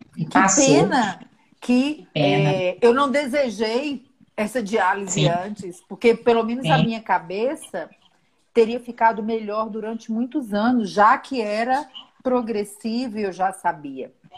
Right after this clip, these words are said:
Speaker 2: Então, muito do que acontece na vida, né, a perda de um dia, né, a perda de uma semana com pensamento negativo, com sofrimento, a gente tem domínio sobre isso,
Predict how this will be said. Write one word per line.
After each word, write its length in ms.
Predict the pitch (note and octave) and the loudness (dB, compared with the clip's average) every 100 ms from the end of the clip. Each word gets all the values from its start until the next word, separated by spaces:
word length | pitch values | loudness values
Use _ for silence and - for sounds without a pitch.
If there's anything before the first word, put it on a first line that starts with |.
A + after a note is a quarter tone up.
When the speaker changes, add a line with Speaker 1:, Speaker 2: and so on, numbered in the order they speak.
| - C4+ A3+ | -20 -18 -4
Speaker 2:
Então, 680 | G3+ A3 A#3+ C4 E4 B3+ - _ _ - | 0 4 6 6 2 -2 -8 _ _ 0
muito 520 | G#3 C4+ G4 A#4 F4+ | 4 4 4 0 0
do 120 | B3+ | 0
que 140 | - | -2
acontece 800 | G#3+ - F#3+ F3 E3+ E3 D#3+ - | -6 -4 -8 -6 -6 -4 -6 -10
na 180 | D#3+ C#3 | -12 -12
vida, 480 | C#3+ G3+ C4+ D#4 G3+ | -6 -2 0 0 0
né, 160 | F#3 G3+ | 2 2
a 80 | |
perda 460 | F#3+ - A3+ C4 A3+ | 2 2 2 2 -2
de 140 | F#3 | -4
um 240 | G3+ F#3 D#3+ | -6 -8 -10
dia, 680 | D3 F#3 A#3+ D4 A3+ C#3+ - _ _ - | -10 -4 -2 -2 -4 -6 -14 _ _ -8
né, 300 | D#3+ A3+ B3+ | -2 -2 -2
a 80 | E3+ | -4
perda 380 | - G#3 G#3 | 0 -2 -2
de 120 | F#3 G3 | -6 -4
uma 140 | G3 | -6
semana 1120 | - - G#3+ F#3 D#3+ E3+ A3+ C4 A3+ D#3+ C3+ - _ _ - - _ - | -6 0 0 0 -4 2 2 4 2 0 -8 -20 _ _ -20 -20 _ 2
com 160 | G#3+ | 4
pensamento 680 | G#3 G#3 G3+ F#3+ F#3 F#3 F#3+ | 6 4 4 2 2 -4 -6
negativo, 1080 | F3 E3+ D#3+ D#3 - - G3 F#3+ F#3 D#3 D#3 | -2 -2 0 -2 -4 -4 -2 0 -2 -4 -4
com 240 | F#3+ F#3 | -2 -2
sofrimento, 1000 | - F3 - D#3+ D3+ F#3 B3+ D#4+ A3+ - | 2 0 0 -6 0 4 4 4 0 2
a 80 | F#3 | 4
gente 200 | F3 C4 | 4 4
tem 160 | - F4 | 4 4
domínio 380 | A4+ A#4 E4+ B3 | 4 4 -2 -2
sobre 300 | G#3+ E3+ D#3 | -2 -2 -4
isso, 440 | C3 B2+ - B2+ | -8 -14 -16 -14